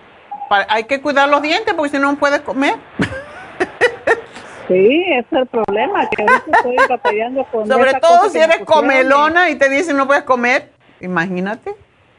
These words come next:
Speaker 2: No, hombre, ahorita no puedo comer nada, doctora, con esto que traigo, porque me tengo que acostumbrar, dice la,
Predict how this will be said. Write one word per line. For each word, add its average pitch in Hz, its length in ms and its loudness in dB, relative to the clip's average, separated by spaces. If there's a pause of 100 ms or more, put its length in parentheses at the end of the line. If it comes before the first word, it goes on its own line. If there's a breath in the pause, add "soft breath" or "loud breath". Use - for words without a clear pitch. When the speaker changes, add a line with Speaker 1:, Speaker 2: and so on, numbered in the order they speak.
(920)
Speaker 2:
No, 202 220 -10
hombre, 262 200 -4
ahorita 285 180 -6
no 302 80 -6
puedo 262 220 -4
comer 247 280 -6
nada, 262 320 -4
doctora, 302 480 -4
con - 160 -6
esto 349 320 -2 (100)
que 254 120 0
traigo, 254 320 0
porque 196 440 -2
me 208 140 0
tengo 254 180 -2
que 269 100 -4
acostumbrar, 262 680 -2
dice 302 300 -6
la, 254 120 -4